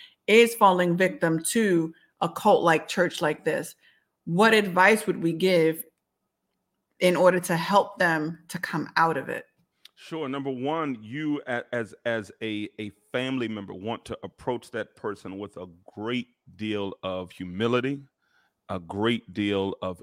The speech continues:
Speaker 2: empathy, because remember, one of the things that cu-, a cult leader is going to do is to polarize those members. It's us versus them. And, uh, and so the minute you come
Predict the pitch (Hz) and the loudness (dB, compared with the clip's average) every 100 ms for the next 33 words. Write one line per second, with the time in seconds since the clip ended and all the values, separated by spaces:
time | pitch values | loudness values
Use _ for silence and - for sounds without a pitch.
0 | - 123 131 117 - 87 87 - 90 - | -4 -2 -2 -4 -6 -12 -10 -10 -10 -8
1 | 95 92 92 123 123 95 107 117 92 - | -8 -6 -4 0 0 0 0 -2 -4 -8
2 | - 123 123 107 98 - 92 90 _ - | -4 -2 0 -2 -6 -6 -4 -6 _ -6
3 | - - 95 - - 131 135 - - _ | -4 -2 -4 -6 -2 4 4 2 -8 _
4 | _ - 95 120 110 107 101 85 92 110 | _ -12 -4 -2 0 -2 -4 -8 -4 -2
5 | 104 95 87 117 117 104 - _ _ - | -2 -6 -4 -2 0 -2 -8 _ _ -2
6 | 104 98 95 - 95 - - 127 123 110 | 0 0 -4 -8 -8 -2 2 4 6 6
7 | 104 101 107 98 101 117 98 87 92 - | 4 2 -4 -6 -4 -4 -4 -6 -8 -6
8 | - 113 104 - - _ _ _ _ 113 | 2 2 2 -6 -18 _ _ _ _ -2
9 | 107 101 85 90 120 87 78 95 _ _ | -2 -4 -8 -2 0 0 -4 -12 _ _
10 | _ - 107 104 101 92 98 95 107 98 | _ -6 -2 0 -2 2 2 2 0 -4
11 | 117 101 101 127 139 117 107 139 - - | -2 -2 2 4 4 0 -2 -4 -4 0
12 | 135 117 110 110 | 2 4 2 -2